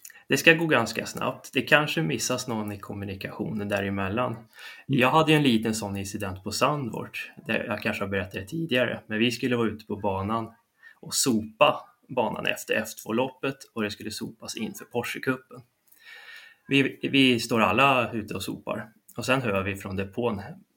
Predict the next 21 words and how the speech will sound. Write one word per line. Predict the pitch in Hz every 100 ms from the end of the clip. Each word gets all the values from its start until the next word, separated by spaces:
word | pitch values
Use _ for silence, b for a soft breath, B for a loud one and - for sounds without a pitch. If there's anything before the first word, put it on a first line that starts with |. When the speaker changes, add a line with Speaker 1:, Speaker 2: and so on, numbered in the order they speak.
| - -
Speaker 1:
hur | 120 90
Porsche-bilarna | - 113 110 107 113 120 104 104
startar. | - 117 - - 214 -
Ja, | 107 101
men | 101
det | 113
är | 135
nog | 110
ingen | 98 98
fara. | 113 101 110
Vi | 101
har | 135
inte | 117
fått | 107 98 104
någon | 101
order | 127 151 120 151
att | -
vi | -
ska | - 104
lämna | 110 104 156
banan. | 190 - - -